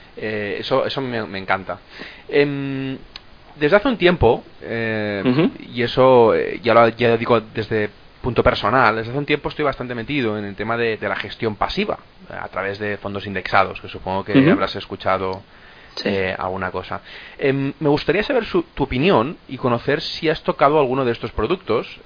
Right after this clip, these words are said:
Speaker 1: eh, ya sea personal o a través de la empresa, y que actualmente, pues, como digo, se han puesto de moda en automatizar muchos de los procesos para poder reducir al máximo las comisiones y que
Speaker 2: Ujú.
Speaker 1: cada vez más gente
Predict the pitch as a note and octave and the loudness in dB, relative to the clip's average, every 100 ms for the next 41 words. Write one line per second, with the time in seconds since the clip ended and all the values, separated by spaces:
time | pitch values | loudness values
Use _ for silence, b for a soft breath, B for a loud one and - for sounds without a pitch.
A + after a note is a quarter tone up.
0 | - F2+ - F2+ - G2 G2 - G2 D#3+ | -14 -14 -12 -10 -4 -4 -4 -8 0 2
1 | F3+ C3+ G2 F2+ F#2+ F#2+ F#2+ B2 D#3+ - | 2 2 -2 -6 -8 -10 -10 -4 -2 0
2 | A3+ - B B B B B B - D#3 | -2 -2 B B B B B B -4 -2
3 | D3+ C#3+ C3+ - _ - D3+ C#3+ - G#3 | -2 -4 -12 -20 _ -4 2 2 6 6
4 | G3+ G3+ A3 A#2 - - - A2+ A2+ F#3+ | 6 2 0 0 -4 -12 -10 -4 -2 0
5 | - A2+ D#3 - F3+ A2 C#3 C#3+ - - | -2 -4 -4 0 2 4 2 0 -4 -12
6 | G2+ G#2 G2+ G2+ G2 G2 G#2+ B2+ D3 - | -8 -6 -2 0 0 2 6 6 4 -6
7 | - - C3 C#3+ A#3 - G#2 G#2 G2+ - | -20 -16 -4 2 2 2 0 0 -2 -2
8 | G2+ A#2+ B2 G#2 G2 F2+ F#2+ G2+ G#2+ G#2 | -2 -2 -2 -2 -2 -2 -4 -4 -4 -4
9 | A#2 G#2 B B B - G#2 G#2+ - G#2 | -6 -8 B B B -4 0 0 -2 -2
10 | G2 - G2+ G2+ D#3 D3 G3+ C#4 - B | -2 -2 -8 0 2 2 0 -6 -14 B
11 | B B C3+ A#2+ - B2+ B2 A#2 A2+ C3+ | B B -10 -8 -2 2 4 4 4 2
12 | F3+ - D3 E3+ B2 G3+ | 0 0 -4 -2 -2 -4